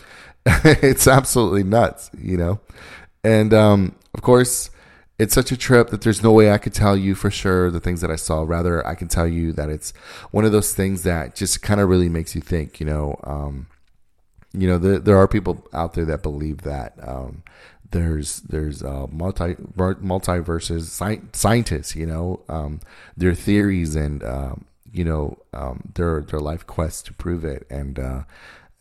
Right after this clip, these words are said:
and it's just, it's a trip because it all has to do with every-, uh, it, it all has to do with everything together. So, um,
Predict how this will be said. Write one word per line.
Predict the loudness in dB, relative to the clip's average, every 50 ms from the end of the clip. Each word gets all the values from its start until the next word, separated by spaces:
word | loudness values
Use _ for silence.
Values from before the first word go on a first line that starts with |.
| _ _ -10
and | -8 -6 -6 -6
it's | -6 -8 -8 -8 -8
just, | -4 -4 -4 -4 -4 -6
it's | -8 -6 -4
a | -4 -6
trip | -4 0 2 2 2 2 0
because | -6 -6 -4 -4 -2 -2
it | -2 -2 -2
all | -2 -2
has | 0 -2 -2 -2 -6
to | -8
do | -4 -4 -2 -2
with | -2 -4
every-, | -6 -6 -8 -8 -12 _ -14 -10
uh, | -8 -8 -8 -8 -10 _ -2
it, | 0 0 0 0 0 -4 -4 -2
it | 0
all | 2 2 2
has | 0 -2 -4 -6 -8
to |
do | -6 -4 -2 -2
with | -2 -4
everything | -4 -6 -8 -8 -10 -12
together. | -12 -12 -10 -8 -8 -6 -6 -8 -8
So, | -10 -8 -8 -8 -8 -8 -10 -10
um, | -10 -10 -10 -10 -10 -14